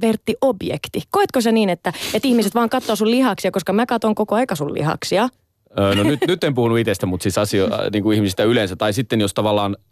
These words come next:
Speaker 2: sie teet työtä ja sä oot tosi hyvän näköinen, niin, niin helposti se, että sä todistat itse siinä ammatissa päteväksi, niin sun pitää olla –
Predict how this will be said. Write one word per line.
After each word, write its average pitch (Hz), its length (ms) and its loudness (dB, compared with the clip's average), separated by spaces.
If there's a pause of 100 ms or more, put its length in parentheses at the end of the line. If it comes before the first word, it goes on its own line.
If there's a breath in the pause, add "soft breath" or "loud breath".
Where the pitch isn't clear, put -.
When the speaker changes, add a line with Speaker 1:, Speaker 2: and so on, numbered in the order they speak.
Speaker 2:
sie 98 440 -2 (920 soft breath)
teet 120 220 -2
työtä 135 380 0
ja 90 120 0
sä 98 100 -2
oot 90 100 -6
tosi 98 280 0
hyvän 92 260 0
näköinen, 87 500 -2 (160)
niin, 90 260 0
niin 87 260 0 (360)
helposti 104 360 -2
se, 107 180 0
että 90 140 -2
sä 95 140 -2
todistat 113 420 -2
itse 110 260 -2
siinä 98 340 0
ammatissa 110 760 0
päteväksi, 90 880 -2 (380 loud breath)
niin 98 100 0
sun 101 180 0
pitää 95 320 0
olla – 101 380 0